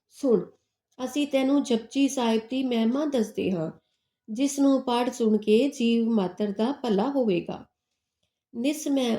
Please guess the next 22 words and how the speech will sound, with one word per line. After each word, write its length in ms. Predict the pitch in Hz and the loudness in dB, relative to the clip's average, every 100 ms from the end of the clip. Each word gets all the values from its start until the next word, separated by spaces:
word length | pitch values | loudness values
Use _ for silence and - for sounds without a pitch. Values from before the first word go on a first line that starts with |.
| - | -4
ਉਠੇ 320 | 202 240 247 | -6 -4 -4
ਕਰੇ 400 | 226 208 220 285 | -4 -4 0 0
ਸਨਾਨ, 680 | 277 - 220 185 190 285 392 - _ _ _ 220 | -2 -4 0 0 2 0 -2 -10 _ _ _ -14
ਜਪ 240 | 226 233 233 _ _ _ | -8 -8 -10 _ _ _
ਪੜ੍ਹੈ 640 | 214 196 202 196 247 440 _ _ _ _ - | -4 0 0 2 -2 -4 _ _ _ _ -14
ਇੱਕ 220 | 294 - | -10 -10
ਚਿਤ 380 | - - 294 294 | -8 -8 -8 -10
ਸਾਵਧਾਨ, 840 | - 226 214 294 - - 185 202 - _ _ _ _ _ - 294 | -8 -4 -2 -2 -8 -6 -4 -4 -8 _ _ _ _ _ -8 -4
ਅਰਥ 240 | 277 - | -4 -4
ਵਿਚਾਰ 720 | 202 202 202 - 196 202 202 | -4 -2 -4 -2 -2 0 -2
ਕਰੇ 420 | 190 - 202 269 247 - | -4 -8 -6 -2 -2 -2
ਉਰਮਾਹੀ, 760 | 214 196 185 180 196 277 427 - _ _ _ | -2 -2 -2 -2 -2 -2 -4 -12 _ _ _
ਮੁਕਤ 360 | 240 277 - - | -6 -6 -8 -6
ਹੋਏ 320 | 214 202 185 | 0 2 0
ਸੋ 240 | 185 240 | -2 -4
ਸੰਸੇ 560 | 320 247 226 208 - 294 | -6 -2 -2 -2 -4 -2
ਨਾਹੀ, 460 | 330 226 196 170 160 - _ _ _ _ _ - | 0 0 0 0 -4 -10 _ _ _ _ _ -14
ਜਪਜੀ 640 | 220 277 277 - 262 240 202 | -6 -6 -6 -4 0 0 -2
ਸੇਵਨ 640 | - 226 196 190 226 247 | -4 0 2 2 0 -2
ਪ੍ਰੀਤ 400 | - 220 262 269 | -4 -2 0 -2
ਸੋ 220 | 226 214 | -8 -6
ਜਾਹੀ, 680 | 196 202 185 196 214 370 | -6 -4 -4 -2 0 0